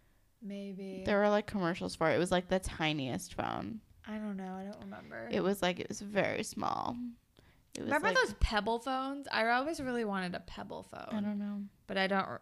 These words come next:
Speaker 1: but I never got one.
Speaker 2: I don't know.
Speaker 1: It was like a flip phone, but they were, like, circular and smooth looking.
Speaker 2: Ooh,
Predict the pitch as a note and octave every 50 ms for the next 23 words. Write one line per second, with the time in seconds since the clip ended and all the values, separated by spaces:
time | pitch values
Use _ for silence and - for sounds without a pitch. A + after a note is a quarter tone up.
0 | - - - G#3 - G3+ F#3 F#3 F3+ E3+ E3 E3 E3 E3 D#3+ - - - G3 A3
1 | G#3+ G#3+ A3+ A3+ A3 A3 G#3+ G#3+ A3 A3 _ - - A#3 A#3+ B3+ B3 A#3+ A#3+ A#3+
2 | A#3+ A#3 - - - G#3 G#3+ G#3+ - - A3+ A3 A3 G#3 G#3+ G#3 - G3+ G3+ G3+
3 | G3 F#3+ F#3+ F#3 F3+ F3+ - - - _ _ _ _ _ - - - - G#3+ G3
4 | F#3 - G3+ F#3+ F#3+ G3 F#3+ F#3 F3+ F3 F3+ - - - F3 F3 F3 F3 F3 F#3
5 | G3+ G#3+ A3 - - A#3+ A#3+ B3 C4 C#4 C#4+ E4 A#4 C#5 A#4 B3 F#3+ G#3+ G3